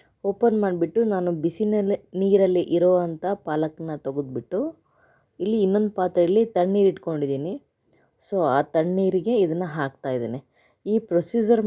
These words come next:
ಮಾಡೋದ್ರಿಂದ ಆ ಸೊಪ್ಪಿನ ಕಲರ್ ಚೇಂಜ್ ಆಗಲ್ಲ and ಕಲರ್ ಕೂಡ ಹಾಗೇನೆ ಸಿಗುತ್ತೆ ನಮಗೆ, ಅದಕ್ಕೋಸ್ಕರ ಒಳ್ಳೆ ಕಲರ್ ಸಿಗುತ್ತೆ. And ಇವಾಗ ಈಗೇನು ನಾವು ತಣ್ಣೀರಲ್ಲಿ ಹಾಕಿದ್ದೀವಲ್ವ, so ಇದನ್ನು ಕೋಲ್ಡ್ ಆಗಿರುತ್ತೆ.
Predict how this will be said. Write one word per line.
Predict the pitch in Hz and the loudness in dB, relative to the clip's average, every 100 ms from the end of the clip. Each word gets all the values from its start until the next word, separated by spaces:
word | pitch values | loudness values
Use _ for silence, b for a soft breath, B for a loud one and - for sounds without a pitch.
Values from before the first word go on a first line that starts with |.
| 190 | 0
ಮಾಡೋದ್ರಿಂದ | 175 180 165 160 139 151 220 - _ _ _ _ _ _ - | 4 2 2 -2 -2 -4 -6 -10 _ _ _ _ _ _ -8
ಆ | 185 190 | -6 -2
ಸೊಪ್ಪಿನ | 196 185 220 220 220 190 | -2 0 0 2 0 0
ಕಲರ್ | 180 196 180 - | 4 4 2 -2
ಚೇಂಜ್ | 160 165 175 175 | -4 -2 -2 -2
ಆಗಲ್ಲ | 147 135 151 165 175 | 0 0 -2 -4 -4
and | 175 170 - | -4 -6 0
ಕಲರ್ | 170 185 - | 2 2 2
ಕೂಡ | 180 196 - | 0 0 -2
ಹಾಗೇನೆ | 156 165 160 160 185 - | 0 0 -2 -4 -4 -2
ಸಿಗುತ್ತೆ | 151 156 139 127 | -2 -2 -2 -4
ನಮಗೆ, | 123 175 160 | -4 -4 -4
ಅದಕ್ಕೋಸ್ಕರ | 156 - 120 131 - 175 190 | -6 -6 -6 -6 -6 -2 0
ಒಳ್ಳೆ | 156 165 160 | 2 0 -2
ಕಲರ್ | 139 139 135 | -2 -2 -4
ಸಿಗುತ್ತೆ. | - 123 - 208 311 _ _ _ _ _ _ _ _ _ 190 | -8 -8 -8 -8 -8 _ _ _ _ _ _ _ _ _ -4
And | 175 160 | -2 2
ಇವಾಗ | 151 151 143 214 311 _ - 185 | 2 2 0 -4 -4 _ -10 -8
ಈಗೇನು | 175 214 214 | -2 0 2
ನಾವು | 196 190 185 | 2 2 0
ತಣ್ಣೀರಲ್ಲಿ | 180 180 190 180 170 | 0 0 0 0 0
ಹಾಕಿದ್ದೀವಲ್ವ, | 170 175 175 175 151 143 160 208 175 160 | -2 -2 0 0 2 0 0 -2 -2 -4
so | 175 160 | -2 -2
ಇದನ್ನು | 156 160 202 269 b b b b - | -2 -4 -6 -8 b b b b 2
ಕೋಲ್ಡ್ | 190 190 165 | 4 4 4
ಆಗಿರುತ್ತೆ. | 151 147 131 - | 2 0 -2 -4